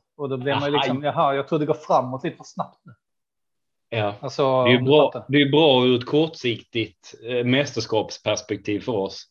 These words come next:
Speaker 1: Ja.
Speaker 2: Men ur ett långsiktigt
Speaker 1: Ja.
Speaker 2: genmodifierings-, monsterstoffesperspektiv så känns det inte bra alls.
Speaker 1: Jag tror jag måste lyfta med Gille att, eh,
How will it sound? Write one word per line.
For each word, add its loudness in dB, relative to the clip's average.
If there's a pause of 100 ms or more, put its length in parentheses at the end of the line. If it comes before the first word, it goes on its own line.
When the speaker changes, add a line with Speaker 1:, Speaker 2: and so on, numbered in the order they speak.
(220)
Speaker 1:
Ja. -2
Speaker 2:
Men 4
ur 6
ett 0
långsiktigt 0 (340)
Speaker 1:
Ja. -10
Speaker 2:
genmodifierings-, 2 (680)
monsterstoffesperspektiv -2
så -6
känns -2
det 0
inte 0
bra 0
alls. -10 (400)
Speaker 1:
Jag -8
tror 2
jag 2
måste -2
lyfta -2 (220)
med -4
Gille -2
att, -8
eh, -4